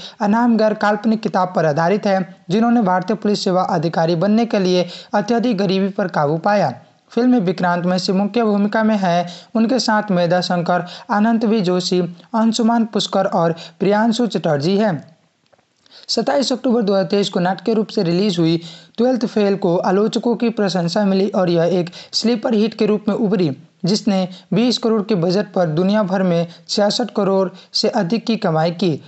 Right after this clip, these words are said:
सिक्सटी नाइनवे फिल्मफेयर पुरस्कारों में फिल्म को सर्वश्रेष्ठ फिल्म और सर्वश्रेष्ठ निर्देशन सहित बारह नामांकन प्राप्त हुए। दोस्तों, बात करें फिल्म की कथानक के बारे में, तो दस्यु प्रभावित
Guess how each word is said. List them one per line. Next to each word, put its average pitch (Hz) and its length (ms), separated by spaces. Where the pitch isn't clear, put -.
सिक्सटी 240 420
नाइनवे 247 400
फिल्मफेयर 208 460
पुरस्कारों 190 640
में 156 260
फिल्म 233 260
को 226 140
सर्वश्रेष्ठ 190 560
फिल्म 214 320
और 180 260
सर्वश्रेष्ठ 233 640
निर्देशन 202 500
सहित 185 400
बारह 190 240
नामांकन 175 480
प्राप्त 175 300
हुए। 214 160
दोस्तों, 202 260
बात 240 180
करें 254 180
फिल्म 226 260
की 220 100
कथानक 165 460
के 180 80
बारे 196 260
में, 214 160
तो 185 200
दस्यु 233 420
प्रभावित 180 600